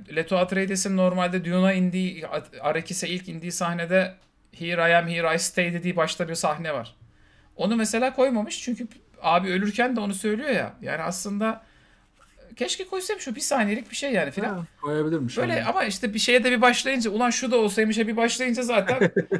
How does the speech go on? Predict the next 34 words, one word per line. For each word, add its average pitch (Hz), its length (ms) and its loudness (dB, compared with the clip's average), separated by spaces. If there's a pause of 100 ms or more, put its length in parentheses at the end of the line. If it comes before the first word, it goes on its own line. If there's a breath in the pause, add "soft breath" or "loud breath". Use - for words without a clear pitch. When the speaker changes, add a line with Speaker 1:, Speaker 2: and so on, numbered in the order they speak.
Speaker 2:
<laughs> - 400 -4
Speaker 1:
işte - 180 -8
Yücel'le 220 460 2
konuşuyorduk 175 460 -4
ya, 151 100 -6 (140)
Vedat'la 165 380 -2
filan. 220 240 -4 (540)
Herkes 233 440 0
diyor 254 120 -2
ki 226 100 -4
keşke 240 300 -2
şu 233 160 -4
da 208 60 2
olsaymış, 196 360 -2
bu 202 120 -4
da 196 60 -2
olsaymış. 135 320 -6
Şimdi - 220 -8
tabii - 160 -4
biz 220 100 -6
okumuşuz 214 480 -6
bunu. 151 120 -8
Yani 160 180 -2
insan 185 220 -2
hep 233 180 -4
bir 220 40 -4
şey 220 240 -4
istiyor. 196 280 -6
Öyle 143 100 -6
şey 190 180 -2
gibi 190 100 0
Speaker 2:
Evet. 175 140 2
Speaker 1:
değiliz 202 280 -2
yani. 127 200 -4